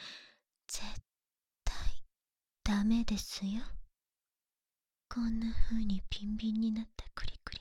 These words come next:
乳首いじめられて、おちんちんキュンキュンしても触っちゃダメ。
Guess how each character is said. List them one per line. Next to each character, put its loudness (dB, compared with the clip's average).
乳 -6
首 -16
い -20
じ -10
め -10
ら -14
れ -14
て、 -16
お -14
ち -10
ん -10
ち -8
ん -20
キ -14
ュ -20
ン -20
キ -12
ュ -6
ン -4
し -6
て -12
も -4
触 12
っ 12
ち -2
ゃ 0
ダ 4
メ。 8